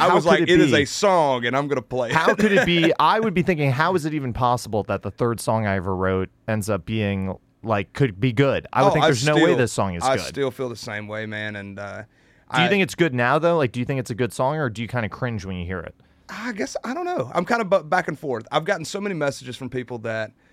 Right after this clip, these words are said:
Speaker 2: are like, "Man, this song helped me through such a tough time." And I was like, "Well, I was in such a tough time when I wrote it." So, and I know that those words were real and true because I was feeling that when I wrote it. And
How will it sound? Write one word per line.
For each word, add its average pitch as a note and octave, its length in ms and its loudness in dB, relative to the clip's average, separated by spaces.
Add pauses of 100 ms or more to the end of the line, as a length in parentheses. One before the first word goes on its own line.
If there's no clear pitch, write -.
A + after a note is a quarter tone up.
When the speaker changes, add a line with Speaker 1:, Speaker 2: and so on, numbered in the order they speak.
(320)
Speaker 2:
are B2 80 -2
like, A#2+ 240 -2
"Man, C3+ 180 -4
this B2 100 -8
song A#2+ 220 -6
helped A2+ 160 -8
me A2 60 -12
through G#2+ 160 -12
such - 240 -10
a A2 40 -14
tough G#2 240 -10
time." G#2 260 -10
And G2+ 60 -14
I G2 40 -10
was G2 100 -12
like, G2 140 -14
"Well, A2 100 -10
I A2+ 120 -4
was A#2+ 120 -6
in A2 100 -14
such G#2 240 -16
a - 60 -20
tough G#2 180 -12
time G2+ 200 -14
when G2 100 -14
I F#2+ 60 -10
wrote G2+ 200 -10
it." G#2 100 -16
So, G2+ 180 -12 (200)
and B2 140 -8
I A#2+ 60 -4
know C#3 160 0
that B2 120 -12
those A2+ 200 -8
words G#2+ 260 -10
were G2 80 -18
real G2+ 360 -10
and F2+ 80 -18
true A2 300 -10
because G2 300 -14
I G2 140 -8
was G2 160 -12
feeling A2+ 320 -12
that F#2 180 -14
when G2 100 -18
I F#2 80 -16
wrote G#2+ 260 -10
it. F2 100 -20 (720)
And A2+ 340 -8